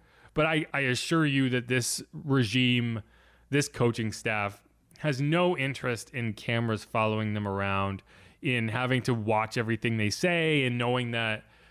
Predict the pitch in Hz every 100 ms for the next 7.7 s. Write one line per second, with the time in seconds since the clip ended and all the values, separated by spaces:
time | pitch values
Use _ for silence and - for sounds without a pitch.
0 | _ - 117 110 110 143 143 123 110 120
1 | 107 113 107 110 98 113 104 117 110 117
2 | 110 104 101 104 113 120 110 110 113 -
3 | 110 98 110 110 107 104 - - 107 -
4 | 110 107 110 - - - 165 269 302 302
5 | 240 - - 165 151 127 110 - - _
6 | _ _ - 143 135 139 185 220 185 127
7 | - 117 107 - 98 92 90